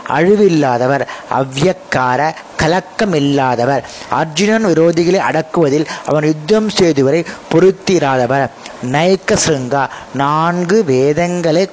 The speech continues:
கொம்பாக உடையவர். புத்தியினால் வழி சொல்வது, சாரதியாக இருப்பது, ஆயுதம் எடுப்பது இல்லை என்று சொல்லி எடுப்பது முதலிய பல வழிகளால்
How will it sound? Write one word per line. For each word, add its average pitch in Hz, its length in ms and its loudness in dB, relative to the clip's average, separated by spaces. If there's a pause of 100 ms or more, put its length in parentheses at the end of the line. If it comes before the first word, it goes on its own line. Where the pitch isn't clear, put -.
கொம்பாக 147 680 0
உடையவர். 135 600 0 (480)
புத்தியினால் 180 920 0
வழி 160 280 2
சொல்வது, 135 720 0 (500)
சாரதியாக 175 920 0
இருப்பது, 135 760 0 (340)
ஆயுதம் 170 560 2
எடுப்பது 165 540 0
இல்லை 175 300 2
என்று 147 280 -2
சொல்லி 165 420 2
எடுப்பது 139 640 0 (320)
முதலிய 151 600 2 (520)
பல 175 280 2
வழிகளால் 147 680 0